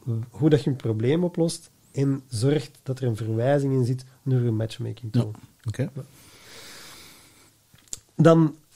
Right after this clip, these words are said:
Speaker 1: de volgende laatste stap van de attract-fase is compose an appealing wisdom sharing plan.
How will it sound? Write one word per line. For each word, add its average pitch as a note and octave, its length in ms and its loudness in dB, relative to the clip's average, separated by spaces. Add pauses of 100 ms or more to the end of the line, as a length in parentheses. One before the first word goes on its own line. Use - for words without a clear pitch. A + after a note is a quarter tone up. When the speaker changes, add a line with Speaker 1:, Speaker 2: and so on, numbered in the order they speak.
(260)
Speaker 1:
de C3+ 460 0 (140)
volgende D#3+ 300 4
laatste D3+ 440 2
stap F#3 240 -2
van C#3 140 -2
de C3 80 -6
attract-fase F3+ 680 -2
is C#3+ 120 -2
compose D3+ 440 2
an - 60 2
appealing B2 480 0
wisdom E3+ 340 4
sharing F3 360 0
plan. G3 300 0